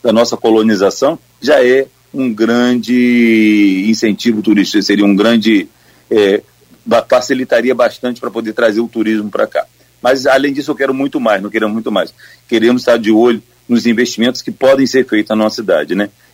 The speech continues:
Eu gosto sempre de citar, as pessoas falam assim, "Ah, mas pra ir pra Lagoa de Cima, o acesso é complicado."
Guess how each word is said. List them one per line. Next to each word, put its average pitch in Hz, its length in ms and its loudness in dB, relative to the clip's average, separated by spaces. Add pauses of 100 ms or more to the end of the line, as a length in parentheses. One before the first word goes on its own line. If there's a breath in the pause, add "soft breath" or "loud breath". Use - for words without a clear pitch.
Eu 107 80 -2
gosto 117 240 2
sempre 113 160 -4
de 110 140 -10
citar, 117 320 -2
as 101 60 -4
pessoas 110 180 -4
falam 120 120 -2
assim, 139 120 -6
"Ah, 208 160 0
mas 151 220 0
pra 135 120 0
ir 135 60 -4
pra 135 160 0
Lagoa 123 340 -2
de 113 140 -10
Cima, 139 440 -8 (920 loud breath)
o 139 80 0
acesso - 420 -2
é 127 40 -4
complicado." 98 800 -2